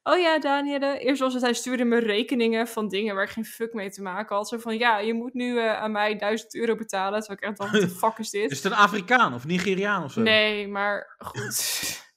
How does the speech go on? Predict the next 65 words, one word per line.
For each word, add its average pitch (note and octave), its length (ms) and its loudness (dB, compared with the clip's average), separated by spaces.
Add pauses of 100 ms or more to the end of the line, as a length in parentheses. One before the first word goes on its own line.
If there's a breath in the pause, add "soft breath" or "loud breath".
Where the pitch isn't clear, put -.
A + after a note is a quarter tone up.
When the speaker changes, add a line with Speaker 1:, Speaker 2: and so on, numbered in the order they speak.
(160)
Speaker 1:
<laughs> D4 80 -8 (420 loud breath)
En A#3+ 120 2
maar B3 180 4
nu B3+ 180 4
dus, B3 440 -8
toen B3 240 -6
heb A3+ 160 -2
ik A3+ 80 -8
daar A3 160 2
niet A#3+ 100 2
op A#3 60 -6
gereageerd. G#3+ 520 -2
Toen G3 100 -8
was G#3 160 -6
ik A3+ 100 -8
echt, - 180 -4
denk G#3+ 120 -2
ik, A3 60 -4
twee G#3+ 140 -2
jaar F#3+ 160 2
geleden A3 280 0
in F#3+ 140 -4
de F#3+ 60 -2
rats F#3 300 0
over... G3+ 460 -6 (320 soft breath)
Alleen G#3+ 300 4
nu A3+ 120 6
kreeg A3+ 240 2
ik A3 120 -4
dus G3 360 -2
uit G#3 180 -2
het G3 80 -6
niks G3 360 -4
dit. G3 500 0
En - 120 -4
toen A3 140 2
was G#3+ 100 0
het, A3+ 280 0
"Oh F4 200 2
ja, F4 340 4
haha, E4+ 400 2
vet E4 260 -2
leuk." B3+ 340 -2
Zo - 140 -4
van, A#3+ 280 -2 (220 loud breath)
"Als D#4 180 4
je D#4 60 -4
het C4+ 80 0
nog C#4+ 100 0
niet D4+ 100 2
had, C4 340 2
ik C4 100 -6
was D4 100 -2
mijn C#4+ 120 -2
telefoon C4+ 360 2
toevallig B3+ 420 -2
aan A#3+ 180 -2
het A#3+ 160 -6
opruimen B3 460 -4
en A3+ 100 -2
hier A#3+ 120 0
heb B3+ 80 -12
je B3+ 100 -4
een A#3 100 0
berichtje." A3+ 440 -4